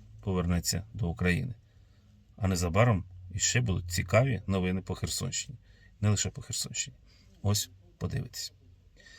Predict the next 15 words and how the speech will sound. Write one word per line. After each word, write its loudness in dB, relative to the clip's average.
Слава 8
нації 8
і 2
смерть 6
ворога. 6
І 2
обов'язково 4
посміхайтеся. 2
У -2
нас 2
є 4
привід 4
посміхатися. -2
Є 2
привід 2